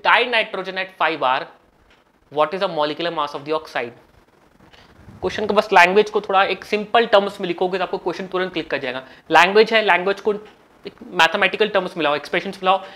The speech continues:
question solve होने लग जाएगा आपका, ठीक है। So let's say मैं इसको एक picture के form में लिख रहा हूँ। एक gas है जो कोई metal का oxide है, कोई भी gas है, let's say इसको gas लिख ले रहा हूँ, जहाँ gas का pressure कितना है अपने पास, let's say two bar है,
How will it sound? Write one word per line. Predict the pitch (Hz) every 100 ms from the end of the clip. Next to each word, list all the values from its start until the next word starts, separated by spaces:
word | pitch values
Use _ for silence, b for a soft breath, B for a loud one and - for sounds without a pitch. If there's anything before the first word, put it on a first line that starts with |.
| B -
question | 185 202
solve | 196 175
होने | 175 170
लग | 131
जाएगा | 123 120 117
आपका, | - 127 B B B 208
ठीक | 233
है। | 220 - -
So | - 202
let's | 208 226
say |
मैं | 214
इसको | 214 214
एक | 208
picture | 202 202 208
के |
form | 214 190
में | 175
लिख | 165
रहा | 170
हूँ। | 190 - _ - - - - - _ _ _ _ _ -
एक | 175
gas | 160 170 190 190
है | 214 226 - b b b b 165
जो | 180 156
कोई | 196
metal | 190 175 180 190
का | 185
oxide | 170 - 170 170
है, | 180 180 -
कोई | - 196
भी | 202
gas | 165 160 175
है, |
let's | 165 165
say | 165
इसको | 175
gas | 156 151 156
लिख | 151
ले | 143
रहा | 147
हूँ, | 185 - b b b b b _
जहाँ | 160 185 208
gas | 196 196 202
का | 220
pressure | 190 190 208
कितना | 208 208
है | 202
अपने | 196
पास, | 196 196 190
let's | 185 185
say | 196
two | 190 190
bar | 165 151
है, | 165